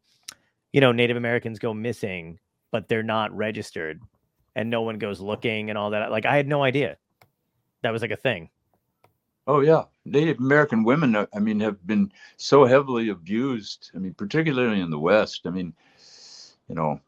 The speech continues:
Speaker 2: th-, there's a horrible amount of racism in the West that doesn't always get, you know, called that.
Speaker 1: Right.
Speaker 2: But it, it's been going on forever. I mean, if you look at the, the, the amount of genocide, the numbers,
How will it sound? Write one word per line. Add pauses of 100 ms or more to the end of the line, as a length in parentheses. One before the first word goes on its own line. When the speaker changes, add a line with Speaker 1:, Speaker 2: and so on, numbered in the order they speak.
(220)
Speaker 2:
th-,
there's
a (220)
horrible
amount
of
racism
in
the
West
that
doesn't
always
get, (260)
you
know,
called
that. (360)
Speaker 1:
Right.
Speaker 2:
But
it,
it's
been
going
on
forever.
I
mean,
if
you
look
at
the,
the,
the
amount
of
genocide, (320)
the
numbers,